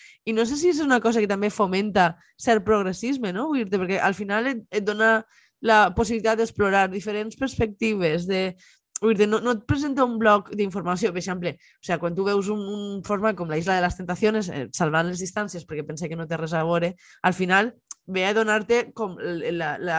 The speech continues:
informació molt matxacada per a que tu la interpretes bastant u-, li-, linealment, no? Vull dir-te, i a-, així em fa la sensació de que e-, és ric justament perquè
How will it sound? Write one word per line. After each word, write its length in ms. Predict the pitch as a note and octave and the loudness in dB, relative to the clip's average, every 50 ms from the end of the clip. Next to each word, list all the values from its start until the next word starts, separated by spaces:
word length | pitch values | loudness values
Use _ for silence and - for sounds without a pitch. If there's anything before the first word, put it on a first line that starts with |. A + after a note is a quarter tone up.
| E3 E3 E3+ | 0 0 -2
informació 460 | F3 - G3 D#3+ F3+ F3 F3+ G#3 G3+ G#3+ | -4 -6 -8 -8 -6 -6 -6 -6 -4 -4
molt 160 | A3+ A3 A3 | -4 -4 -2
matxacada 560 | A3+ A3 - A#3 A3+ A3+ - G#3 G#3 A3 A3+ | -4 -4 -4 -6 -6 -6 -4 -2 0 0 0
per 140 | A3+ A#3 G#3+ | 0 0 -4
a 60 | G#3 F#3+ | -4 -4
que 80 | G3 F3+ | -6 -6
tu 160 | - G#3 A3 | -6 -4 -4
la 80 | A3+ | -4
interpretes 800 | A3 G3 G#3 F#3 F3+ F#3+ F#3 F3+ F3+ F3 F3 F3 F3 - - _ _ _ _ _ _ _ _ _ | -2 -4 -4 -6 -6 -6 -6 -6 -2 0 0 0 -2 -4 -12 _ _ _ _ _ _ _ _ _
bastant 720 | - - G3+ F#3+ - - G3+ G3 F#3+ F#3 F#3 F#3 F3+ F3+ F3+ _ _ _ _ _ _ _ - - _ _ _ _ _ _ _ - | -2 0 0 0 0 0 2 2 2 2 -2 -8 -10 -12 -16 _ _ _ _ _ _ _ -20 -20 _ _ _ _ _ _ _ 0
u-, 140 | G3+ - - _ _ | 0 0 -2 _ _
li-, 300 | B2+ F#3 G#3+ G3+ F3 F3 C3 | -6 -4 -2 -2 -2 -4 -4
linealment, 680 | F3 G#3+ G#3+ G#3 G#3 G3 F#3 F3 F#3 A#3 B3+ B3 A3+ G#3+ | -4 -2 -2 0 0 -2 -2 -2 -2 -2 -2 -4 -4 -6
no? 140 | A#3+ D4+ F#4 | -6 -4 -4
Vull 120 | F4 C4+ A3 | -2 -2 -2
dir-te, 140 | G#3+ A3 | -2 0
i 120 | G3+ F3+ F#3+ G3 | 0 0 -2 -2
a-, 80 | G3+ - - | -4 -6 -8
així 220 | G3+ - - A3+ | -8 -6 -6 -6
em 60 | A3 | -4
fa 80 | C4 B3 | -4 -4
la 60 | A#3+ A#3+ | -6 -4
sensació 380 | B3 A#3+ B3 G#3 C4 C#4 D#4+ D#4 - - - _ - | -4 -4 -4 -2 -2 -2 -4 -6 -10 -20 -8 _ 0
de 80 | A3 - | 0 2
que 120 | G3+ G#3+ - - _ _ _ _ _ _ - _ _ - | 2 2 0 0 _ _ _ _ _ _ -20 _ _ -14
e-, 100 | - - - A3+ A3+ | -10 -2 2 2 2
és 100 | F#3+ G#3+ | 2 2
ric 240 | A3 B3+ C4+ C4 - A#3 | 0 0 0 -2 -4 -6
justament 440 | G#3+ C#4 - - C4 A#3+ A#3 A#3+ A3+ - | -6 -4 -2 -2 -2 -2 -2 -2 -2 -4
perquè 220 | - - C#4 | -4 -2 0